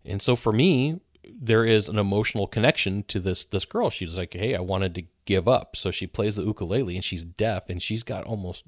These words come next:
darn near perfect pitch. Being deaf is, it,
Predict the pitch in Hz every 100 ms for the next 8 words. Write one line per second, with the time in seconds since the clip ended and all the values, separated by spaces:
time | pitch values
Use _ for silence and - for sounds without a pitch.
0 | _ - 95 98 95 90 - _ - 101
1 | - 87 _ - 123 - - - _ _
2 | _ _ _ 95 113 120 95 82 95 92
3 | - 85 82 - -